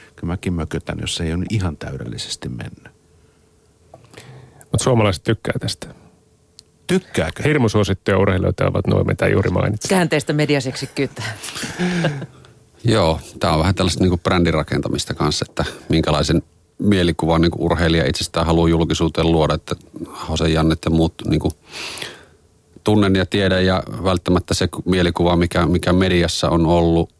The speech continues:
Speaker 4: ja mitä he oikeasti on, niin ei välttämättä ole ihan niinku sa-, sama asia aina. Ja tuota, meidänkin lajista löytyy niinku vastaavia esimerkkejä hyvässä ja pahassa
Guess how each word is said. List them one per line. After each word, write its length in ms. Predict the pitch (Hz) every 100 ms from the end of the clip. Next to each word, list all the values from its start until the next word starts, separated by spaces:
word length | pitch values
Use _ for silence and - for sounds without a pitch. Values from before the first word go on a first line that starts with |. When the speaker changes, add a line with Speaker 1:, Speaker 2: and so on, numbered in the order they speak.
| _
Speaker 4:
ja 80 | 92
mitä 240 | 82 78
he 100 | 87
oikeasti 540 | 78 90 85 78 - 69
on, 120 | 80
niin 80 | 80
ei 80 | 80
välttämättä 540 | 76 - 76 - -
ole 160 | 71 - -
ihan 240 | - 147
niinku 220 | 131 - - -
sa-, 200 | - - -
sama 320 | 85 85 85
asia 280 | 90 85 73
aina. 300 | 73 71 67
Ja 140 | 67
tuota, 460 | - 64 67 73 64 - -
meidänkin 480 | 80 76 80 82 80
lajista 320 | 78 76 76
löytyy 340 | 76 78 - 78
niinku 220 | 78 73
vastaavia 520 | 73 - - 78 78
esimerkkejä 600 | 71 80 78 78 - 82
hyvässä 340 | 80 80 - 82
ja 60 |
pahassa 420 | 78 85 82 -